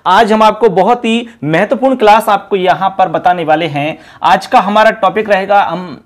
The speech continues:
आपको संस्कृत का टॉपिक बता रहे हैं, सेकंड ग्रेड और रीट दोनों के लिए हमारी ये क्लास चल रही है लगातार, ठीक है। डेली हमारी क्लास होती है, आप इस क्लास से जुड़ सकते हैं, चैनल से जुड़ सकते हैं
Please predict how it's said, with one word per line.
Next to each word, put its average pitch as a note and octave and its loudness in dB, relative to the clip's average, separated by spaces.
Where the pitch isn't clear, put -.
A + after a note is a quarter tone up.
आपको E3+ -6
संस्कृत G#3 -8
का G#3 0
टॉपिक F#3 -2
बता E3+ 2
रहे F3 2
हैं, F#3 -6
सेकंड F#3 -6
ग्रेड G#3+ -2
और F#3+ 4
रीट A#3+ -4
दोनों F#3 0
के G#3 -6
लिए G3 -4
हमारी F#3 0
ये E3+ -6
क्लास E3+ -2
चल E3 -4
रही F3+ -4
है F3 -4
लगातार, E3 -2
ठीक G3 -6
है। G#3 0
डेली G3 0
हमारी G#3 2
क्लास G3+ 2
होती G3 -4
है, G#3+ -2
आप F3+ 0
इस F#3+ -10
क्लास F3 0
से D#3+ -4
जुड़ D#3 -2
सकते G3+ -2
हैं, G3+ -4
चैनल F3+ -4
से E3 -6
जुड़ E3+ -4
सकते G3 -6
हैं G#3 -2